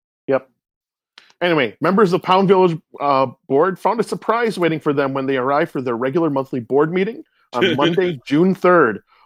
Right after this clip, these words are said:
Speaker 1: Longtime clerk slash treasurer, it's one position, um, Patricia Schutte was not there. Instead, waiting for them on the table in the meeting room was a letter of resignation from her, effective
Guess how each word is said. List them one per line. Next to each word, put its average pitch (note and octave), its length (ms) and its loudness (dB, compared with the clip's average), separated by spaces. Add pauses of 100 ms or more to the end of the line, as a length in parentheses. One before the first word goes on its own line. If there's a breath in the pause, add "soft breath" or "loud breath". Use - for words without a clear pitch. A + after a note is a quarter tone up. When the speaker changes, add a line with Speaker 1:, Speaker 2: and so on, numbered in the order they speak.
Speaker 1:
Longtime F#3 640 0
clerk G#3 380 -2
slash E3 340 -2
treasurer, C3+ 500 -2
it's - 140 -14
one A#2+ 140 -6
position, G#2+ 480 -16 (480)
um, C3 380 0
Patricia F3 520 0
Schutte D3+ 460 -2
was C3+ 240 -4
not D3+ 300 -2
there. D3 260 0
Instead, D#3+ 500 -2
waiting F3+ 280 -2
for G3 120 0
them F#3+ 240 0
on G#3+ 200 2
the C#4+ 80 -6
table E3+ 400 0
in A3 160 -6
the C#4+ 80 -6
meeting F#3+ 260 -4
room D#3+ 220 -4 (260)
was D#3+ 140 -2
a D#3 40 0
letter F#3 280 2
of F#3 120 0
resignation F3+ 640 -2
from E3 240 -4
her, C#3+ 260 -4 (260)
effective D#3 640 -2